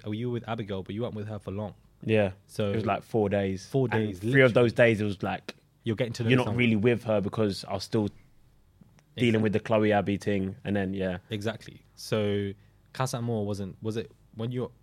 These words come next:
Speaker 1: coming back and everything, did you find it quite difficult, or was it just easy for you?
Speaker 2: Um, in Casa Amor, there's even, uh,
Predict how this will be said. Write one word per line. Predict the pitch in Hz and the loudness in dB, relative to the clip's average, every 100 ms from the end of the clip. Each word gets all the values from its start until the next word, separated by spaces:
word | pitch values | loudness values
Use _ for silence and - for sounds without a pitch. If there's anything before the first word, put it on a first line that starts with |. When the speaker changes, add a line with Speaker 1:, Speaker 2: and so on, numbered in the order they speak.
| _ | _
Speaker 1:
coming | - 113 104 | -8 -6 -2
back | 101 95 | -4 -4
and | 92 | -8
everything, | 92 95 90 | -10 -10 -10
did | 92 | -10
you | 101 | -8
find | - 110 104 | -6 -4 -4
it | 95 | -8
quite | - - | -10 -10
difficult, | 98 98 - - | -12 -16 -18 -16
or | 95 | -14
was | 92 | -14
it | 90 | -14
just | - | -12
easy | 98 90 | -12 -12
for | 87 92 | -14 -18
you? | - _ _ - - _ _ _ _ _ 127 | -18 _ _ -14 -14 _ _ _ _ _ 10
Speaker 2:
Um, | 135 135 135 131 131 - _ _ | 12 12 10 8 4 0 _ _
in | 170 180 165 | 12 12 10
Casa | 151 - 127 | 6 6 8
Amor, | 113 110 113 156 170 _ _ _ - _ _ | 8 8 8 6 2 _ _ _ -20 _ _
there's | 123 123 | 6 8
even, | 135 120 107 | 8 6 2
uh, | 113 | 2